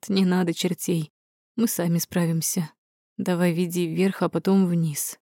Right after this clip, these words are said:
Оливия послушалась. Сначала рукам было неудобно, приходилось выкручивать кисть, да и пальцы около основания не смыкались до конца.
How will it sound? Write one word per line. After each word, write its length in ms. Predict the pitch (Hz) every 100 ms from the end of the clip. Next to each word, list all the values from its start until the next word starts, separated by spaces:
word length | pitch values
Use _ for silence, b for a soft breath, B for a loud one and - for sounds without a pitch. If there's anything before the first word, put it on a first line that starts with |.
| _ _ _ -
Оливия 400 | 185 180 214 233
послушалась. 960 | 247 - 180 156 - 180 165 - - _ _
Сначала 520 | - 185 180 240 233
рукам 360 | 214 208 226 214
было 160 | 214 214
неудобно, 880 | 202 202 196 180 254 214 175 156 147
приходилось 580 | - - 175 190 190 -
выкручивать 640 | 185 190 196 202 180 -
кисть, 480 | - 214 214 - - _ _
да 120 | - 185
и 120 | 175
пальцы 480 | - 214 220 - 202
около 320 | 196 190 180
основания 600 | 180 185 180 185 180 180
не 120 | 175
смыкались 540 | - 180 - 180 175
до 120 | 170 180
конца. 560 | 180 175 - 180 180